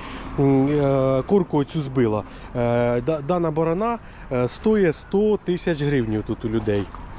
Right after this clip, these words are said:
Номера, е, номер, е, скажімо так, власника, м, е, цієї площадки, ось ось. Кому, кого, якщо щось заінтересувало, то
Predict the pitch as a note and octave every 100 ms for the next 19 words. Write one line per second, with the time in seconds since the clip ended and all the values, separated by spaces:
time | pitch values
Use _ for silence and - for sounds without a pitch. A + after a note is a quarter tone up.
0 | - - - - - - - D3+ E3+ F3+
1 | F#3+ A3 G3+ - - - - C3+ C3+ C3
2 | C3+ A2+ - - - D#3 F#3 E3 D3+ D3+
3 | D3 C#3+ - D#3+ C#3 C#3 C#3+ - C3+ B2
4 | G3 F#3+ E3+ D3 C3+ B2 A#2 A2+ A2+ A2+
5 | A#2 A2+ A2+ A2 A2+ A2 A2 - A#2+ A2
6 | E3 D3 D3+ C#3 G3 E3+ - E3+ - A2
7 | F#2 B2 A#2+ A2+ D3+ F#3 E3+ - - -
8 | F3 G3 - F3 E3 E3 F3 E3+ F#3+ G3
9 | G3+ C3 A2+ B2 B2 A#2+